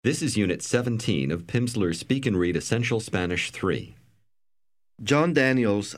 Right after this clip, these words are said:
Speaker 2: habla con una secretaria, Elena.
Speaker 1: John Daniels is talking with a secretary, Elena.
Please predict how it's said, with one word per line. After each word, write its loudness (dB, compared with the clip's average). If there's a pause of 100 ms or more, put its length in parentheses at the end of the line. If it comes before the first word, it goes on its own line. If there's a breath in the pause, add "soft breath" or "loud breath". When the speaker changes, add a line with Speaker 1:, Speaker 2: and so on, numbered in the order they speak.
(100)
Speaker 2:
habla 4
con 0
una 2
secretaria, 0 (520)
Elena. 2 (640)
Speaker 1:
John 0
Daniels -2
is -2
talking -2
with 2
a -2
secretary, -4
Elena. 0